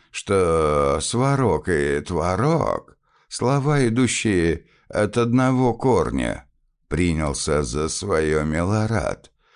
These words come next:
«По крайней мере, я так считаю».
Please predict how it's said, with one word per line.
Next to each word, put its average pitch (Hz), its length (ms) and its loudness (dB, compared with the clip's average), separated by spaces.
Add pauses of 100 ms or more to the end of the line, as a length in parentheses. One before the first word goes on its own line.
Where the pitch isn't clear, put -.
(140)
«По 76 120 0
крайней 69 440 -2
мере, 85 580 0 (160)
я 90 640 0
так - 260 -4
считаю». 50 640 -4